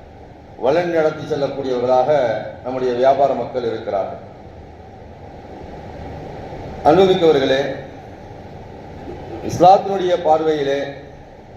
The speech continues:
வியாபாரிகள் எப்பேற்பட்டவர்கள், வியாபாரிகள் எப்படி தன்னுடைய வியாபாரத்தை செய்ய வேண்டும்,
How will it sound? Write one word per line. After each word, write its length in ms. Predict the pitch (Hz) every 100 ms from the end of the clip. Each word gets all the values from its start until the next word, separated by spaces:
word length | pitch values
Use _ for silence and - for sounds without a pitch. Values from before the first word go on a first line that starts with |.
| - - - - - - - - - -
வியாபாரிகள் 680 | 110 139 170 185 185 185 165
எப்பேற்பட்டவர்கள், 800 | 160 170 160 151 147 139 135 143 143 -
வியாபாரிகள் 640 | 123 147 170 165 156 151
எப்படி 180 | 139 -
தன்னுடைய 300 | 143 139 135
வியாபாரத்தை 580 | 123 131 139 147 139 135 127
செய்ய 200 | 127 127
வேண்டும், 380 | 117 117 117